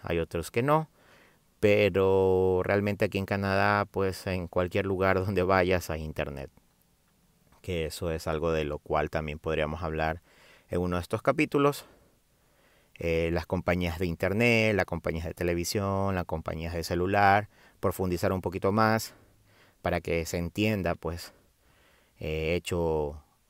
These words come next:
un anexo al capítulo tres con respecto a qué es lo que tienes que hacer, pero también es importante obtener una línea de celular, ya que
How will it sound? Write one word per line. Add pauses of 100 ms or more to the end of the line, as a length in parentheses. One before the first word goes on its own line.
(360)
un
anexo
al
capítulo
tres
con
respecto
a
qué
es
lo
que
tienes
que
hacer,
pero (840)
también
es
importante
obtener
una
línea
de
celular,
ya
que